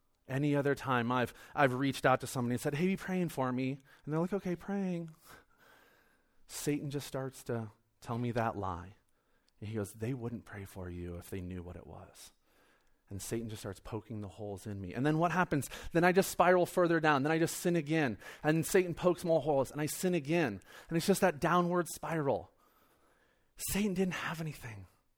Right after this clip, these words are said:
Everything was in the light. Stop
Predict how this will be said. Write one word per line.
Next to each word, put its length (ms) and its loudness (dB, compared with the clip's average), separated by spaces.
Everything 480 4
was 160 6
in 100 8
the 80 6
light. 500 0
Stop 720 6